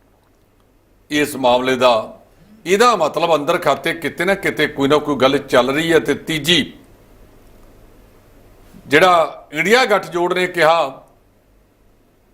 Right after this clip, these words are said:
ਕਿ ਮੌਕੇ ਨੂੰ ਦੇਖੋ, ਮੌਕਾ ਵਾਚੋ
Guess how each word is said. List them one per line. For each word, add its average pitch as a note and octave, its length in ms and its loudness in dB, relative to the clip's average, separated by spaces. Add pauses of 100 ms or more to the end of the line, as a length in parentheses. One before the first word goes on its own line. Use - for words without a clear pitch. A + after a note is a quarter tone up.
(480)
ਕਿ E3+ 100 -4
ਮੌਕੇ D#3 360 0
ਨੂੰ G3+ 140 4
ਦੇਖੋ, F3 300 2 (2250)
ਮੌਕਾ D#3 600 2 (300)
ਵਾਚੋ F3 760 0